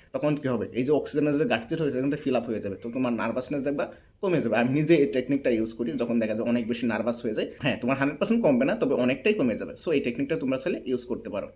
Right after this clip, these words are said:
পাঁচ নম্বর পয়েন্ট হচ্ছে প্রশ্ন পাওয়ার পরে কী করবা। দেখো, প্রশ্ন পাওয়ার পরে অনেকে আছে একদম ডাইরেক্ট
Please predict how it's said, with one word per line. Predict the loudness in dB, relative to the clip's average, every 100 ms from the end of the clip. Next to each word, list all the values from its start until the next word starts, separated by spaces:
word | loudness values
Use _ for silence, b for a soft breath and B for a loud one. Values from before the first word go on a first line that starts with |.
| _ _ _ -2
পাঁচ | 0
নম্বর | 2 2 2
পয়েন্ট | 4 2
হচ্ছে | 2 0
প্রশ্ন | 2 2 2 4
পাওয়ার | 6 6
পরে | 6 2
কী | 2 -2
করবা। | -2 -4
দেখো, | -4 -2 0
প্রশ্ন | 0 0 -2
পাওয়ার | 2 4 4
পরে | 4 4 4
অনেকে | 4 2 2
আছে | 2 4
একদম | 2
ডাইরেক্ট | 4 6 6 4 -2